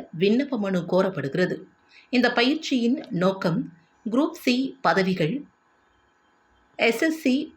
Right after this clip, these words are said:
டி என் பி எஸ் சி மற்றும் பிற ஆட்சேர்ப்பு நிறுவனங்களால் நடத்தப்படும்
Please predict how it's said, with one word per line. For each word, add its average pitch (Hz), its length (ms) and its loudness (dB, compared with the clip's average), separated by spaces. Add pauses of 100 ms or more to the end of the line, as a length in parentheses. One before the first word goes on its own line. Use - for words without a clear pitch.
(180)
டி 269 140 2 (120)
என் 285 180 2 (180)
பி 220 100 0 (100)
எஸ் 220 180 0
சி 214 120 -2
மற்றும் 147 360 -2 (440)
பிற 240 160 4 (300)
ஆட்சேர்ப்பு 254 680 2
நிறுவனங்களால் 190 720 2 (180)
நடத்தப்படும் 208 720 0